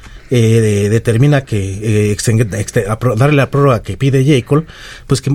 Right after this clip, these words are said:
Mario Delgado es, es el que están viendo como el que al final se va a quedar con las riendas de Morena. ¿Y quién se quedaría? Eh, ¿qué grupo quedaría? Pues, ¿quién es el tutor de Mario Delgado? Todos lo sabemos.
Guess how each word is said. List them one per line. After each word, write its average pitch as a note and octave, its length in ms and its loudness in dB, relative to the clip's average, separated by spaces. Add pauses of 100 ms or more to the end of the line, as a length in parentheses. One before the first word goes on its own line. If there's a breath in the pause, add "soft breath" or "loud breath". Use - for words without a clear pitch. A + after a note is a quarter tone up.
Mario D#3 240 2
Delgado C#3+ 480 0
es, A#2 320 -8
es A#2 160 0
el B2+ 120 0
que - 100 -6
están B2+ 180 0
viendo B2+ 320 2 (520 loud breath)
como A#2 220 2
el A2 80 0
que A#2+ 100 -2
al G#2 60 0
final B2 280 0
se - 100 -2
va A#2 100 2
a A2+ 40 -4
quedar A2+ 260 0 (560 loud breath)
con A#2 160 2
las G#2+ 140 0
riendas B2+ 280 2
de A#2 60 2
Morena. D3+ 260 4
¿Y B2 60 -2
quién F#3+ 240 0
se G3 120 -2
quedaría? F3+ 540 2 (580 soft breath)
Eh, C3 180 0
¿qué F3+ 100 2
grupo F3 240 0
quedaría? D#3+ 400 0
Pues, B2+ 160 -2
¿quién F3 160 2
es E3 80 0
el F3+ 80 2
tutor F3+ 300 0
de F3+ 100 4
Mario F3+ 220 4
Delgado? F#3+ 360 2
Todos G#3 160 2
lo G#3 60 0
sabemos. G#3 480 -2